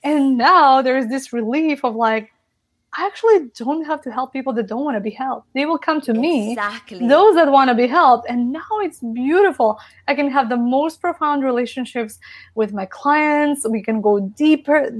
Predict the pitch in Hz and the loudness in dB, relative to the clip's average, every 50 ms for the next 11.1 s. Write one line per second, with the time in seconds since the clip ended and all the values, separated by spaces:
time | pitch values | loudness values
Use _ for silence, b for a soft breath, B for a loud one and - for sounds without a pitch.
0 | 220 226 220 220 220 262 277 302 311 - - 294 285 254 254 262 262 247 240 233 | -8 -8 -8 -6 0 2 2 2 2 2 4 4 4 6 4 4 4 2 2 2
1 | 220 208 190 - _ _ _ _ 302 311 311 320 302 247 302 294 277 262 240 220 | 2 0 0 -4 _ _ _ _ 2 4 4 4 4 4 2 2 2 0 -2 -4
2 | - _ 277 294 302 311 262 294 285 285 277 269 254 254 254 262 247 - 254 240 | -6 _ -6 -4 -4 -2 0 0 0 0 2 2 2 2 2 0 -4 -8 -6 -4
3 | 240 240 240 240 233 240 B B B B B B B B - - 247 247 233 226 | -2 0 0 -2 -2 -6 B B B B B B B B -2 0 0 2 2 2
4 | 226 226 226 233 233 226 226 226 226 - _ _ _ _ _ _ _ _ _ _ | 0 0 0 -2 -2 -2 -4 -4 -8 -12 _ _ _ _ _ _ _ _ _ _
5 | - - 285 247 254 254 269 262 247 240 247 247 247 240 - 311 339 381 440 480 | -10 -6 -4 -2 -2 0 0 0 0 0 -2 -4 -4 -4 -4 -2 -2 -2 -2 -2
6 | 453 480 480 466 - - - 320 311 294 285 B B B B B - - 294 254 | -2 -2 -2 -2 -4 -4 -2 0 0 0 -4 B B B B B -2 -2 0 0
7 | 214 254 262 254 - 262 262 262 - 262 247 - - 247 233 - - 247 240 208 | 0 -4 -6 -4 -4 -6 -6 -6 -6 -8 -8 -2 -2 -2 -2 -2 -6 -6 0 2
8 | 233 226 220 226 - _ 277 302 285 262 233 220 208 208 262 285 277 - - 254 | 2 0 0 -2 -2 _ 4 4 6 6 4 2 2 -2 -2 -2 -2 -4 -10 -10
9 | - - 254 247 247 220 208 226 226 220 220 226 226 233 240 233 - 240 214 - | -2 0 2 2 2 2 0 2 2 2 2 2 0 -2 -8 -8 -8 -10 -12 -10
10 | - - - 190 214 202 208 196 180 180 185 220 285 330 294 302 302 302 302 302 | -8 -8 -6 -6 -6 -6 -6 -10 -10 -10 -2 0 2 2 4 4 4 4 4 2
11 | 294 | 0